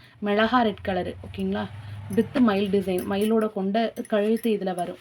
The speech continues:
ஓகேங்களா? Then வந்து கு-, நல்ல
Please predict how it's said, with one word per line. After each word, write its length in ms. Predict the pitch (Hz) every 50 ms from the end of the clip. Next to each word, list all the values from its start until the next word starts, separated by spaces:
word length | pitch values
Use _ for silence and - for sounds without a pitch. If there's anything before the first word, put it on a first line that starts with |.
| -
ஓகேங்களா? 400 | - - - 185 180 185 202 202 196 _ - - - _ _ - - 208
Then 240 | 190 208 220 233 233
வந்து 400 | 220 208 196 196 196 240 262 277 - - - - _ _ _ - 196 185 -
கு-, 280 | 220 226 226 - -
நல்ல 380 | - 214 202 208 233 247 262